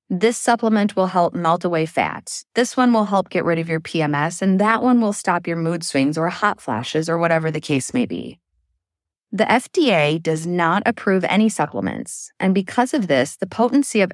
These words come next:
anything that's listed as a vitamin or supplement is not verified as universal. So, for example, if you have a supplement that says you're getting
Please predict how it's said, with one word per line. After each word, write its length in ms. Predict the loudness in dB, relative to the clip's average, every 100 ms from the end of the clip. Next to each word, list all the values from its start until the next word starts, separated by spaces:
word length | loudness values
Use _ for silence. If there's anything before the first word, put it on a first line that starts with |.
| -2
anything 360 | 0 2 2
that's 220 | 2 0 -2
listed 420 | 0 -2 0 0
as 140 | 2
a 60 | 2
vitamin 400 | 2 2 2 0
or 80 | 0
supplement 500 | -2 -2 -2 -2 -4
is 200 | -8 -2
not 340 | 2 2 2
verified 640 | 0 2 2 0 0 0 0
as 220 | -2 -2
universal. 720 | -2 -2 0 -2 0 -2 -4 -10 _ _ _ _ _
So, 200 | 0 2
for 160 | 2 0
example, 500 | 2 2 4 4 2
if 220 | 0 -2
you 60 | -2
have 240 | 0 0
a 60 | -2
supplement 600 | -2 -4 0 0 0 -2
that 100 | -2
says 340 | 0 0 -2
you're 80 | -4
getting 380 | -2 -2 -2